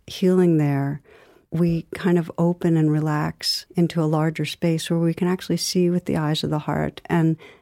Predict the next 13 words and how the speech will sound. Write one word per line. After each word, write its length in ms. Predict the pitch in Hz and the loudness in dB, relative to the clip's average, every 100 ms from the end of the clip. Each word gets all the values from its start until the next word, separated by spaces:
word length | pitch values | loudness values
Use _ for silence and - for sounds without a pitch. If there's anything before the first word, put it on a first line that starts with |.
| - | -6
see 260 | - 196 | 0 0
the 140 | 180 170 | 2 0
other 180 | 175 | 0
person's 540 | 180 - 156 - 151 143 | -2 -2 -4 -2 -2 -2
vulnerability. 1040 | - 151 147 147 151 151 151 147 131 135 - | 0 0 2 0 0 0 0 -2 -4 -4 -4
And 180 | - 165 | 0 2
one 140 | 180 | 4
of 80 | 196 | 4
my 400 | 190 170 160 156 - - - - _ | 4 2 0 -2 -6 -20 -20 -20 _
favorite 440 | _ - 185 185 - | _ 2 4 2 2
all-time 720 | 160 160 - 156 151 151 - | 0 0 0 2 2 2 2
metaphor 360 | 160 156 - | 0 0 -2
stories 600 | 151 - 151 135 139 135 | -4 -2 -2 0 -2 -4